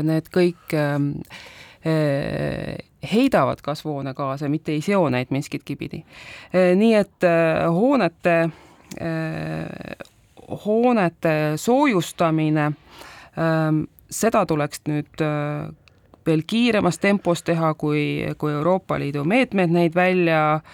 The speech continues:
äh, neid, neid lubavad teha, siis, äh, kindlasti, mida ütleb I P C C raport jälle, on rohkem istutada puid. Eh, ehk et meil on vaja rohkem, eh, siduda kasvuhoone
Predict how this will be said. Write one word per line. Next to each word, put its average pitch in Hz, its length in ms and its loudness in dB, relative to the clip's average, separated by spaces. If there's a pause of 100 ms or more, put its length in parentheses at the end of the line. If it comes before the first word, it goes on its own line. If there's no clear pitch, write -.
(560)
äh, 156 560 -2
neid, 180 320 2
neid 175 160 2
lubavad 175 480 0
teha, 170 320 0 (240)
siis, 180 640 -6
äh, 165 400 0
kindlasti, 175 760 0 (1160)
mida 175 160 4
ütleb 170 240 2
I 190 80 4
P 170 160 -2
C 160 320 0 (160)
C 208 220 -2 (100)
raport 165 380 0
jälle, 160 320 2
on 147 240 0 (340)
rohkem 160 320 2
istutada - 400 -6
puid. 147 380 -2 (260)
Eh, 160 260 2
ehk 180 220 0
et - 80 -2
meil 175 160 4
on 156 80 2
vaja 165 260 4
rohkem, 156 440 0 (100)
eh, 139 380 -6 (180)
siduda 147 800 2 (100)
kasvuhoone 147 800 0